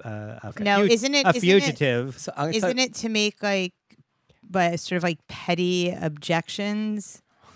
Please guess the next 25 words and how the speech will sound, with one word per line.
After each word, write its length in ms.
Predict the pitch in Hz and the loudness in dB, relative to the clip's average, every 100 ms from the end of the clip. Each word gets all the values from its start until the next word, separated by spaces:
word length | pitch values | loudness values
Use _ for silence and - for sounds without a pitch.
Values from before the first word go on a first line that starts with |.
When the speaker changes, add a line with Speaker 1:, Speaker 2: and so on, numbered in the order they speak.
| - | -20
Speaker 3:
She 200 | - - | -16 -14
looked 220 | 85 82 87 | -14 -14 -16
it 60 | |
up. 120 | 78 - | -16 -6
<laughs> 880 | 247 247 - - - - 156 240 160 | 0 0 2 4 4 6 4 6 2
She 60 | 127 | 4
said 220 | - 151 | 2 2
to, 100 | 143 127 117 | 2 2 4
she 100 | 170 | 4
didn't, 240 | 175 202 123 | 2 2 0
she 60 | 202 | 0
didn't 180 | 220 214 | 2 2
even 80 | 143 | 2
have 360 | 151 156 135 | 6 6 4
the, 160 | 127 123 | 2 0
the, 300 | 117 120 101 - - 101 | 0 -4 -6 -8 -10 -8
the, 640 | 113 120 110 113 123 123 - | -2 0 0 0 -2 -2 -4
the 120 | 135 | -2
enough 340 | 147 151 151 143 | 2 4 2 0
reputation 760 | 131 123 - 131 123 - 107 | -2 -4 -4 -2 -2 -4 -6
to 220 | 104 104 95 - - | -4 -4 -4 -10 -8
even 300 | 117 113 117 - | -6 -4 -4 -6
for 200 | - 127 | -2 0
a 40 | |
minute. 460 | 127 131 143 139 | 2 2 2 2